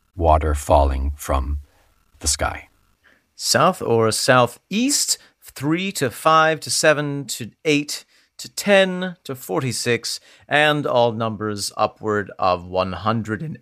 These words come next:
Speaker 2: eight, occasionally moderate in Dodger and Pfister. Golden showers, fog patches,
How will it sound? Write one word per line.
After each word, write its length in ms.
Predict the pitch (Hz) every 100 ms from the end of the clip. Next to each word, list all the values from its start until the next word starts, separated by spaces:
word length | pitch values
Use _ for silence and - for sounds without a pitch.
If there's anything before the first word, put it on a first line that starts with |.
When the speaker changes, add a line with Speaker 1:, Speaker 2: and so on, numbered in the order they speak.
| -
Speaker 2:
eight, 320 | 135 233 247
occasionally 600 | 196 - 143 127 127 120
moderate 480 | 110 113 117 110 117
in 380 | - 110 101 92 -
Dodger 400 | 135 127 117 123
and 200 | 110 101
Pfister. 600 | - 165 - 175 180 185 - - - - - _ _ _
Golden 340 | - 220 160 147
showers, 640 | - 165 160 160 156 139
fog 480 | - - 175 160 135
patches, 800 | 151 143 135 143 131 123 117